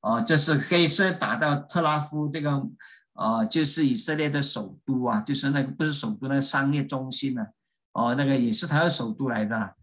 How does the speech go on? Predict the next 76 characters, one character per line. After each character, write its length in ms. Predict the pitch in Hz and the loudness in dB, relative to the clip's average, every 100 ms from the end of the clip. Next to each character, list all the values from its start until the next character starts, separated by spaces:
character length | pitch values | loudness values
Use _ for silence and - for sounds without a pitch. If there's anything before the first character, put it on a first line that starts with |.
| _ _ _ - | _ _ _ -4
哦， 280 | 120 117 107 | -2 -2 -2
所 140 | 180 | 0
以 100 | 190 | 2
他 160 | 196 180 | 4 2
已 60 | 151 | 2
经 180 | 170 | 0
发 180 | 160 175 | 2 2
出 100 | 175 | 2
警 240 | 147 110 110 | -2 -2 -2
告。 120 | 135 | -2
今 280 | - 185 180 | 0 0 2
天 160 | 185 | 0
的 80 | 185 | 0
消 220 | 180 165 | -2 -2
息， 160 | 143 175 | -2 -4
我 140 | - | -4
今 160 | - 151 | -4 -6
天 200 | 156 143 - _ _ - | -4 -8 -12 _ _ -6
才 180 | 117 139 | -2 0
收 280 | - 147 | 0 0
到， 220 | 139 139 135 | 2 2 0
看 200 | 151 143 | -2 -2
到 80 | 135 | 0
这 80 | 139 | -2
个 100 | 131 | -2
消 240 | 127 123 | -2 -4
息， 240 | - 120 110 | -4 -8 -4
所 160 | 185 | -2
以 40 | 165 | 0
是 100 | 180 | 0
很 160 | 180 | 0
恐 240 | 143 113 110 | -4 -4 -4
怖 160 | 151 | -2
的。 220 | 123 104 - _ _ _ | -2 -2 -10 _ _ _
啊， 120 | - 151 | 0 2
这 200 | 233 233 | 2 2
些 240 | - 214 | 4 4
的 100 | 220 | 2
洲 260 | 226 214 214 | 4 4 4
际 200 | 240 220 | 4 2
导 240 | 151 135 | 2 0
弹 260 | 135 196 185 | 2 0 0
呢， 200 | 190 180 _ _ - | -4 -6 _ _ -2
他 140 | 175 | 2
们， 240 | 180 185 202 | 2 0 2
呃， 180 | 156 143 | 0 2
发 240 | 214 208 | 2 2
展 260 | 165 135 135 | 2 0 0
到 140 | 185 | 0
一 40 | |
个 60 | 185 | 0
地 140 | 185 | -2
方， 80 | 175 | -2
它 120 | 165 | -2
可 120 | 151 165 | -4 -4
以 100 | 151 - | -4 -2
带 200 | 175 156 | 0 0
这 160 | 139 156 | -4 -4
个 220 | 156 143 - | -2 -4 -2
弹 340 | - 175 160 143 | 0 0 0 -8
壳 280 | - 98 107 | -10 -6 -4
的， 140 | 107 104 | -4 -4
就 120 | 156 | -4
是 180 | 147 175 | -2 0
意 80 | 175 | 2
思 160 | 170 | 0
就 140 | 156 151 | -4 -4
可 100 | 147 | -4
以 60 | 135 | -2
带 260 | 156 147 | 0 0
这 100 | 135 | 0
个 100 | 135 | -4
核 160 | 117 135 | -2 -4
子 140 | 123 | -4
武 140 | 110 107 | -8 -6
器。 360 | - 135 - | -2 -2 -4